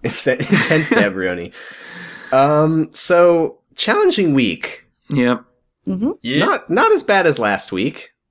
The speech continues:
Speaker 3: Still pretty
Speaker 1: fortunately.
Speaker 3: bad, though.
Speaker 4: Yeah, a few
Speaker 1: Pretty
Speaker 4: weeks
Speaker 1: bad,
Speaker 4: are,
Speaker 1: though.
Speaker 4: but
Speaker 1: Yeah, but, you know, how's, how's everyone doing?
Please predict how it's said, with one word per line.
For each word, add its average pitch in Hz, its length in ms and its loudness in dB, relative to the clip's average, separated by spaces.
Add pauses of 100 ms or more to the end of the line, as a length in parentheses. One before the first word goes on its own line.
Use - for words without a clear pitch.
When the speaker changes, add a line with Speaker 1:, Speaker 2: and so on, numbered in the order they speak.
(140)
Speaker 3:
Still - 140 0
pretty 415 100 2 (220)
Speaker 1:
fortunately. 196 80 0
Speaker 3:
bad, 190 180 0
though. 196 240 -4 (120)
Speaker 4:
Yeah, 180 180 4
a - 20 0
few 247 200 0
Speaker 1:
Pretty - 120 6
Speaker 4:
weeks 453 120 4
Speaker 1:
bad, 135 140 6
Speaker 4:
are, 117 140 4
Speaker 1:
though. - 60 -2
Speaker 4:
but 117 260 2 (720)
Speaker 1:
Yeah, 127 300 0 (100)
but, 143 280 2 (440)
you 339 160 0
know, 117 300 0 (160)
how's, 196 520 -4 (600)
how's 151 180 -2
everyone 370 280 0
doing? 381 440 0